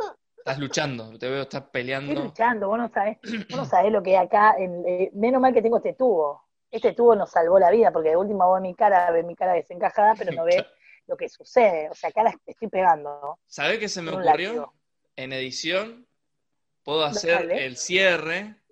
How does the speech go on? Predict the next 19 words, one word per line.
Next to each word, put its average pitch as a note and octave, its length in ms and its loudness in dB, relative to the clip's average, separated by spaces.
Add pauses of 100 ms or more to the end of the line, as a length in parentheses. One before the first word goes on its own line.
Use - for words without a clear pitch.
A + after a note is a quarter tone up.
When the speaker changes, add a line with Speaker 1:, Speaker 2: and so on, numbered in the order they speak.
(420)
Speaker 1:
cuando B2 360 -14
te B2+ 100 -8
despido. D#3 840 -8 (520)
Hago D3 340 -4
que D3 80 0
ese D#3+ 220 -4
mismo F#3+ 260 -6
círculo G#3 400 -8
hace... E3 320 -10 (1000)
cierra. - 480 -16
Speaker 2:
Ay, C4 560 4
se A#3 260 -2
cierra, G#3+ 880 -2
Speaker 1:
Se G#3+ 60 4
cierra, B3 260 -4
Speaker 2:
pero C4 140 2
Speaker 1:
¿viste? - 120 -10
Speaker 2:
sos C#4 140 0
muy C#4+ 460 -2